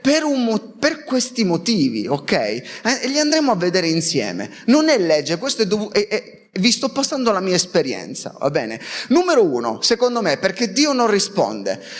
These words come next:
Il numero uno è perché Dio non è il genio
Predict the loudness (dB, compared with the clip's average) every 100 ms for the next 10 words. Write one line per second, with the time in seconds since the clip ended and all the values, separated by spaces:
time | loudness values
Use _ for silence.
0 | -16 0 2 4 4 4 4 2 2 2
1 | 0 -2 0 -2 0 2 2 0 -2 -2
2 | 2 0 0 -6 -2 0 2 0 0 -6
3 | -8